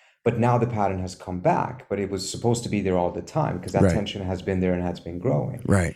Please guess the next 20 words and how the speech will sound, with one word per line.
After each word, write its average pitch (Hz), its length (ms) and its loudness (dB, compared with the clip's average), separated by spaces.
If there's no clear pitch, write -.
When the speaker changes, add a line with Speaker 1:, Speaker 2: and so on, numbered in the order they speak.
Speaker 1:
The - 80 0
fact 143 500 0
that 123 140 2
what 110 140 2
is 104 140 0
surprising, 151 880 -2
the 107 80 -4
bigger 131 460 2
break, 123 440 -2
is 92 140 -8
that 92 160 -6
we're 95 80 -4
seeing 98 360 -4
it 90 80 2
also 92 280 0
happening 90 480 -4
to - 120 -12
a 87 40 -6
certain 87 320 -4
extent 87 520 -8